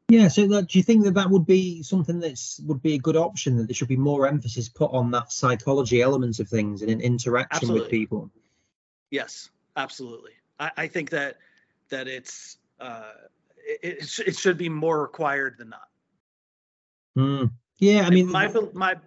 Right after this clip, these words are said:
Speaker 2: my belief too is that behavioral psychology specifically is the key to unlocking the actual skill set. So a lot of times there's probably somebody listening to this podcast that's shifting to one of two extremes,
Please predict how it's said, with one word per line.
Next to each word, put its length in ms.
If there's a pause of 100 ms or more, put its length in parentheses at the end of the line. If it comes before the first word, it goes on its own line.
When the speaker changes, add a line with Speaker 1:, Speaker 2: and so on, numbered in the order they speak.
Speaker 2:
my 200
belief 380
too 180
is 100
that 160
behavioral 720
psychology 580
specifically 760 (640)
is 320
the 80
key 300
to 460 (840)
unlocking 840
the 200
actual 420
skill 320
set. 280 (200)
So 220 (100)
a 60
lot 240
of 80
times 200
there's 120
probably 320
somebody 320
listening 340
to 80
this 60
podcast 480 (440)
that's 160
shifting 460
to 140
one 200
of 140
two 300
extremes, 640